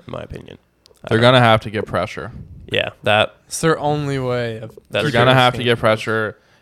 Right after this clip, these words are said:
Speaker 2: and none of us are in the, in the, in the room right now to know what they're scheming up. So
Speaker 3: No, I don't pretend I know what the scheme is.
Speaker 2: I,
Speaker 3: I
Speaker 2: and
Speaker 3: just
Speaker 2: I don't know what scheme they're gonna run this week, but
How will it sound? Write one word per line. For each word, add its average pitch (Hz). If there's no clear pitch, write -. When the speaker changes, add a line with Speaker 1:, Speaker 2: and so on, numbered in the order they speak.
Speaker 2:
and 110
none 117
of 113
us 113
are 107
in 110
the, 104
in 113
the, 98
in 104
the 95
room 104
right 98
now 98
to 95
know 101
what 95
they're 90
scheming 92
up. 85
So 82
Speaker 3:
No, 127
I -
don't 131
pretend 135
I 127
know 131
what 131
the 131
scheme 117
is. 117
Speaker 2:
I, 104
Speaker 3:
I 107
Speaker 2:
and 110
Speaker 3:
just 117
Speaker 2:
I 117
don't 117
know 117
what 117
scheme 117
they're 117
gonna 113
run 113
this 117
week, 120
but 98